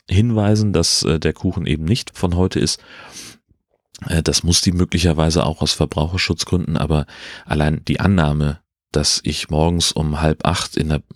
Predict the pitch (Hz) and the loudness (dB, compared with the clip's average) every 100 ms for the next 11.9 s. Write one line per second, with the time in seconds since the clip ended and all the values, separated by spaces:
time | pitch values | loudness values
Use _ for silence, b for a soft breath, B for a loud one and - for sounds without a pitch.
0 | - - _ _ _ 80 76 92 101 76 | -18 -18 _ _ _ -2 2 2 2 0
1 | 73 - - 73 76 - 76 78 80 87 | -2 -4 -4 -2 -2 0 -2 2 2 2
2 | - - 76 80 76 - - B B B | 0 -2 2 2 0 -4 -16 B B B
3 | B B B - 76 76 - - - - | B B B 0 2 2 -2 -10 -20 0
4 | 101 - 87 - 76 87 90 - 71 73 | 0 2 0 0 2 2 2 0 0 -2
5 | 82 - - - - - - - - - | -2 -6 -8 -8 -8 -10 -6 -4 -4 -6
6 | - - 73 - 73 - - - - - | -6 -6 -2 -2 -2 -4 -4 -2 -4 -4
7 | - - - 76 76 76 78 - - - | -2 -2 -2 -2 0 2 0 -4 -6 -2
8 | 69 78 85 78 - 76 71 73 - 78 | -2 2 2 2 -2 -2 -2 -4 0 -2
9 | - - - - - - - - - - | -2 -6 -6 -10 -8 -8 -8 -18 -18 -16
10 | - - - 80 - 76 78 80 76 78 | -12 -14 -12 -6 -4 -2 -2 -2 -2 -2
11 | 80 - 78 80 76 85 - - | -2 -2 0 0 2 0 -2 -4